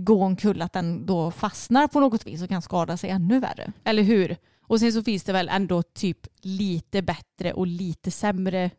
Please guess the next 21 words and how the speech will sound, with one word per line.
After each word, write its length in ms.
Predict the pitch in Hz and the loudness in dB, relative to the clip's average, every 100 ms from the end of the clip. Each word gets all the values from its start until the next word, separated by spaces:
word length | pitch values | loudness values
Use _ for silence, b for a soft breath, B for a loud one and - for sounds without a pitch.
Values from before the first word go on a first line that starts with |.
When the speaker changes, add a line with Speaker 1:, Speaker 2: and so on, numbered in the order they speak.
| _ | _
Speaker 2:
inspänningar. 680 | 214 196 - 170 160 160 175 - | 0 0 0 -4 -4 -4 -4 -2
Speaker 1:
Mm. 280 | 208 208 185 | 2 4 4
Speaker 2:
Det 100 | 214 | 2
finns 260 | 208 208 202 | 2 2 0
ju 40 | |
de 100 | 208 | 0
här 140 | 208 165 | 0 -2
stumma 600 | - - 233 196 170 170 | -4 -2 0 2 0 -4
repen 560 | 180 208 202 226 - 240 | -2 -2 -2 -4 -4 -2
som 140 | 240 | 0
du 80 | 226 | 2
bara 200 | 208 170 | 2 2
lägger 400 | 185 185 160 185 | 0 -2 0 0
över 160 | 170 190 | 0 -2
hästens 420 | 175 - 175 170 | -6 -6 -4 -2
rygg 320 | 185 226 214 | 0 0 0
och 100 | 226 | -2
sen 160 | 190 175 | -2 -4
fäster 400 | 170 - - 180 | -8 -10 -8 -6
i 40 | |
bettringarna. 580 | 180 - 208 131 131 | -6 -8 -10 -8 -8